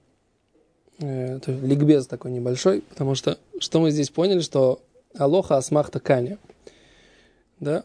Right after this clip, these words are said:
что алоха — это асмахта каня, так говорит Ран. Теперь Ран, э, поднимает этот вопрос, и не очень понятно из его текста, что имеется в виду. То есть он поднимает вопрос, зачем нужен бейздин хошу,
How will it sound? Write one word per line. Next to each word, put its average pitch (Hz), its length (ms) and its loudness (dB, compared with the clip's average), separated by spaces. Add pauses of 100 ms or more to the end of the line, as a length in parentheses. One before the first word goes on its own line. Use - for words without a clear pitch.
что - 220 -2
алоха — 147 280 4
это 143 260 0
асмахта 151 380 -2
каня, 233 260 2
так 185 140 4
говорит 160 280 2
Ран. 135 260 2 (960)
Теперь 135 280 -4
Ран, 196 540 0 (300)
э, 131 680 -2
поднимает 151 600 2
этот 135 240 -2
вопрос, 147 720 0 (280)
и 147 400 -4 (120)
не 143 200 0
очень 170 220 0
понятно 143 260 0
из 135 100 -2
его 131 120 2
текста, 143 540 -2 (1120)
что - 260 -8
имеется 139 320 -2
в - 20 -2
виду. 139 140 2
То 139 100 -10
есть 123 140 -10
он 156 120 2
поднимает 151 300 2
вопрос, 135 240 0
зачем 143 280 2
нужен 131 240 0
бейздин 127 340 2
хошу, 185 560 0